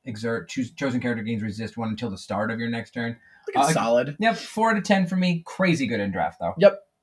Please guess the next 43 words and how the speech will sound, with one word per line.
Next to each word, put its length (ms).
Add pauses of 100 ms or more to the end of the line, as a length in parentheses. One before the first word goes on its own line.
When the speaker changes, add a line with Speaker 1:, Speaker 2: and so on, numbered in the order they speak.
(800)
Speaker 2:
And 200
then 220
last 240
but 100
not 180
least, 240
we 80
have 160
three 240
cost 480
inkable 440
weight 260
set. 340 (360)
It 40
is 100
an 160
item. 540 (300)
Whenever 220
you 100
play 220
a 20
character 340
with 120 (240)
four 720
strength 680
or 160
more, 480
you 160
pay 220
one, 680 (480)
or 120
exert, 360
yeah, 140
you 80
pay 180
one 200
to 160
draw 320
a 20
card. 560 (640)
It's 140
like 160
a 140